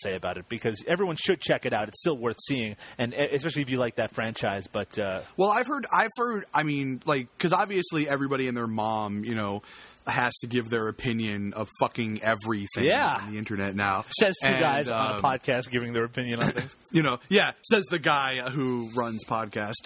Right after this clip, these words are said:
Speaker 2: But I'm just saying, um, so, I mean, so I've heard everything, I mean, literally everything from "this is the single greatest movie of all
Speaker 1: Yep.
Speaker 2: time" to "this is the biggest load of bunk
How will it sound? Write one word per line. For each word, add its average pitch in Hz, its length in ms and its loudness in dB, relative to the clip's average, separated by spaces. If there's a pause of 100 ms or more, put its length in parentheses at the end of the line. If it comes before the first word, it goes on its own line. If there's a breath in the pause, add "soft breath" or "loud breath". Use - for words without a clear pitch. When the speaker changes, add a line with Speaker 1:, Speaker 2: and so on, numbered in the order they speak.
(120)
Speaker 2:
But 165 340 6
I'm 151 100 -4
just 143 160 -2
saying, 127 300 0 (380 loud breath)
um, 120 540 0 (1040)
so, 147 260 4
I 143 80 2
mean, 139 240 0
so 139 120 2
I've 160 200 4
heard 160 300 -2
everything, 139 720 0 (120)
I 135 40 -2
mean, 135 160 0
literally 131 520 0
everything 120 560 0
from 113 280 0 (320 loud breath)
"this 139 260 2
is 131 240 -4
the 135 160 0
single 143 480 0
greatest 123 580 -2
movie 113 380 0
of 110 140 -2
all 107 160 2 (120)
Speaker 1:
Yep. 135 140 4
Speaker 2:
time" 113 320 -2 (280 loud breath)
to 117 440 0
"this 131 260 0
is 117 220 -4
the 123 80 0
biggest 120 500 -2
load 113 300 -2
of 104 60 -10 (160)
bunk 110 380 -2